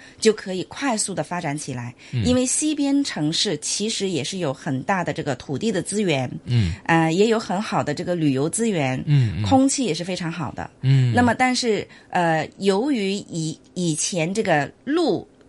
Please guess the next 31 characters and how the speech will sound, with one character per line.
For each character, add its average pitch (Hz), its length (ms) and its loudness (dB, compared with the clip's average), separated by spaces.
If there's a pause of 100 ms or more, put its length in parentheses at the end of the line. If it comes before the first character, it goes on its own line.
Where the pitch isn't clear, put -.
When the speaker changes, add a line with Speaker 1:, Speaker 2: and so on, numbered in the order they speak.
(140)
Speaker 1:
还 196 120 4
没 214 160 0
有 185 100 0
完 160 200 0
全 180 140 -4
的 160 80 0
通， 165 400 -2 (160)
Speaker 2:
嗯。 135 140 4
嗯。 - 20 6
Speaker 1:
因 220 60 6
为 226 100 6
虎 165 300 -6
门 147 160 -2
大 196 160 0
桥 160 200 -4
的 165 100 0
这 160 100 -2
个 139 260 0 (320)
承 180 200 -2
载 196 180 4
力 185 140 0
不 156 120 -10
够， 208 340 0
Speaker 2:
嗯， 147 280 2
嗯。 120 40 -2
Speaker 1:
所 208 240 4
以 214 120 2
的 170 100 0
话 214 180 0
呢， 170 120 0
就 180 140 -2